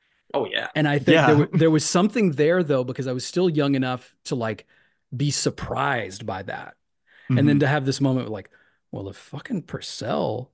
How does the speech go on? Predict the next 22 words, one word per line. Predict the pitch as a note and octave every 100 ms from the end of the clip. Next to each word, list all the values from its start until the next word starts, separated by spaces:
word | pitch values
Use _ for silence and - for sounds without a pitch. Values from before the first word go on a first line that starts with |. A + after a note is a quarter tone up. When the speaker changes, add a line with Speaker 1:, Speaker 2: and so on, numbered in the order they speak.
| _ _ _ _ -
Speaker 2:
like, | G#2+ G2+ - _ _ _
thinks | C3+ B2+ -
this | C3+ C#3
is | B2+ -
cool, | - C3+ B2 A#2+ B2
and | A#2+
not | C3+ D#3
only | D3 C3+
thinks | C#3+ C3+
it's | A#2+ -
cool, | - C#3+ B2+
but, | A#2 G#2
like, | A2 G#2 _ _ -
paints | C3 C3+
his | B2 -
face | B2+ B2+ -
like | A#2
fucking | - B2 B2
Ace | A#2+ B2 -
Frehley | C3 C#3+ A2+ G#2 C3
and, | B2 A#2
like, | A2 A2